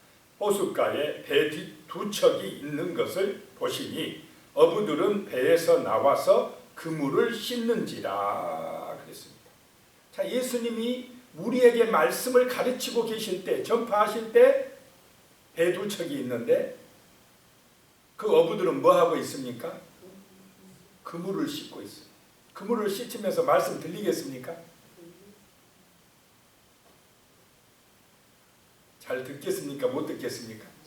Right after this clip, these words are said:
못 듣죠. 왜냐? 밤새 그물질 했으니까 이제 그물을 빨리 씻어놔야 또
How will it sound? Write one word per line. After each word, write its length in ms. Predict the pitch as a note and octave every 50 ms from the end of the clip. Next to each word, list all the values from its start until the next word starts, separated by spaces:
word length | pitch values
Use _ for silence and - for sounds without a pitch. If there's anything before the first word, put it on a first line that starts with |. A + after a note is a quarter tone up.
| - - - - - F2+ F#2+ -
못 200 | C3 D#3+ D#3+ D#3+
듣죠. 160 | - - - - - - - _ _ _ _ _ _ -
왜냐? 280 | E3+ F#3+ F#3+ D#3 - - - - - -
밤새 440 | - F#3+ G#3+ A#3 A#3+ C4 B3+ -
그물질 440 | - - F#3+ A3+ A#3+ A#3 - F#3 F#3+
했으니까 680 | A3+ B3 - - - - - - - - - F#2+ - - - - - - - _ - - - _ _
이제 240 | - F#3+ G3+ A3+ -
그물을 520 | - A3 A#3 C4 C#4 C4 B3+ A3 G3+ F#3 -
빨리 240 | A3 B3 C4 B3
씻어놔야 840 | - - - D4 - - C4 B3+ F#3 F3+ G3 G#3 G#3+ G#3+ A3 G#3+ -
또 400 | A#3+ A#3 A#3+ B3+ - - -